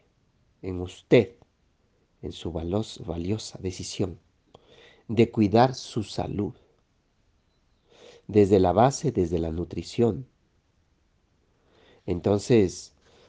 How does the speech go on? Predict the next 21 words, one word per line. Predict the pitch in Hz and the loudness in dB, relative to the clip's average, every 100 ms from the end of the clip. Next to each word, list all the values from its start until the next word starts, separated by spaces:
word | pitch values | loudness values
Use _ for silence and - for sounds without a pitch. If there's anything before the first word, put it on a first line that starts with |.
| _ | _
quítese | - 147 170 - 127 | 0 6 8 8 8
las, | 117 101 95 - _ _ _ _ | 10 8 6 -8 _ _ _ _
las | - 117 - 120 | 0 2 2 2
viejas | 131 131 139 - | 0 0 -2 -4
creencias. | - 110 104 113 110 - - 65 - - - - - - _ _ - - - - - - - - - - | -4 -4 -4 -6 -10 -14 -12 -14 -14 -12 -10 -10 -14 -18 _ _ -18 -18 -20 -20 -20 -20 -20 -20 -18 2
Ahora | 98 139 143 | 6 8 8
quiero | 151 151 | 6 6
que | 127 | 4
usted | 117 143 - - | 4 4 4 -4
qui-, | 151 - | -6 -6
se | - 131 | -2 -2
quite | - 151 - 92 - - - | -2 -10 -4 -4 -4 -12 -8
viejas | 110 135 - 139 | 0 0 0 -6
creencias | - 107 101 90 87 85 | -2 0 0 -2 -8 -8
como, | - 98 92 80 - _ _ - _ _ | -6 -4 -2 -2 -6 _ _ -20 _ _
"Para | 113 113 113 | 4 4 4
comer | 117 123 151 | 4 4 4
bien | 175 233 285 - _ _ - | 4 2 2 -6 _ _ -4
hay | 107 | -2
que | 107 | 0
tener | 107 98 95 | 0 0 -2